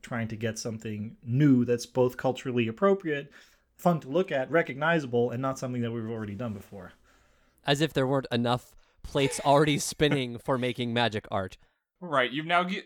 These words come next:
Speaker 3: you've now given us, like, two giant grocery lists of things that you have to consider when making every single piece of magic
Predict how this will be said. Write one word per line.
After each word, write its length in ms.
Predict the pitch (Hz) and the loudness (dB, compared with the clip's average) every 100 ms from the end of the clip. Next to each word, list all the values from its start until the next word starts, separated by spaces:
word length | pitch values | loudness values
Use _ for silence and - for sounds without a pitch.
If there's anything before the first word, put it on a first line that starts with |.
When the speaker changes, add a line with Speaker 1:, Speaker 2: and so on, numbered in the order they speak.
| 135 | -8
Speaker 3:
you've 160 | 196 180 | -4 2
now 140 | 190 | 4
given 180 | 185 185 | 4 2
us, 160 | 175 165 | 0 2
like, 220 | 139 131 | 0 0
two 360 | - 196 160 117 | -2 0 0 -4
giant 400 | - 143 151 117 | 2 2 2 -2
grocery 380 | 123 139 135 131 | -2 0 0 -2
lists 260 | 123 120 | -2 -2
of 80 | 110 | -8
things 300 | - 147 143 | -4 -2 -2
that 100 | 127 | -4
you 80 | 120 | -2
have 180 | 131 131 | -2 -2
to 80 | 123 | -6
consider 420 | 120 107 147 131 | -10 -6 -6 -4
when 160 | 117 120 | -6 -6
making 320 | 123 131 131 | -6 -6 -4
every 340 | 131 123 143 | -4 -2 -2
single 380 | 139 147 135 120 | -2 -2 -2 -2
piece 280 | - 135 127 | -2 -2 -2
of 140 | 113 | -6
magic 340 | 113 110 113 | -4 -4 -4